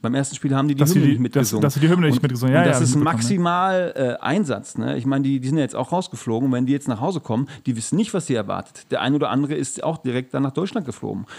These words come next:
Speaker 1: weil die sich da nicht mehr blicken lassen können. Ne?
Speaker 2: Hm.
Speaker 1: Ich glaub, wie gesagt, das sind mal nur so, so ein paar Fakten. Und ich finde, dass wir sollten doch einfach mal auch positive Dinge sehen und uns nicht immer so auf den negativen Scheiß setzen.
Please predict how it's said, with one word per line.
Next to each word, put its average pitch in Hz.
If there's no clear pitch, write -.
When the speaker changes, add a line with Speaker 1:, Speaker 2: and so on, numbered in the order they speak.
Speaker 1:
weil 120
die 117
sich 120
da 117
nicht 110
mehr 117
blicken 170
lassen 117
können. 110
Ne? 131
Speaker 2:
Hm. 123
Speaker 1:
Ich 131
glaub, 135
wie 139
gesagt, 131
das 160
sind 220
mal 202
nur 202
so, 180
so 151
ein 156
paar 151
Fakten. -
Und 160
ich 160
finde, 208
dass 175
wir 156
sollten 202
doch 151
einfach 156
mal 143
auch 123
positive 127
Dinge 113
sehen 110
und 120
uns 147
nicht 165
immer 185
so 165
auf 143
den 156
negativen 139
Scheiß 110
setzen. 104